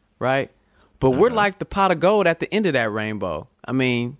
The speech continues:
Speaker 1: you can't have a rainbow without that pot of gold, right? We compliment the O G.
Speaker 2: Or we're not real because there is no pot of gold at the end of the radio,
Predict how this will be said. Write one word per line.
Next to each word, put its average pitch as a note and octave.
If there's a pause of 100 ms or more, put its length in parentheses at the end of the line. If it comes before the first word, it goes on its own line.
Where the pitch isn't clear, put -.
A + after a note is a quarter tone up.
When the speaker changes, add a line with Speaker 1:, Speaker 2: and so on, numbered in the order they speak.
Speaker 1:
you C#3+
can't C#3+
have C3+
a A#2+
rainbow A#2+
without G2+
that G2+
pot G2
of F2+
gold, A#2
right? F#3+ (460)
We F#3+
compliment B2
the F2+
O F2
G. C2 (600)
Speaker 2:
Or F2
we're F2
not F#2
real F#2+
because F2
there E2+
is F2
no E2 (1400)
pot E2
of F2
gold D2
at -
the -
end -
of -
the -
radio, -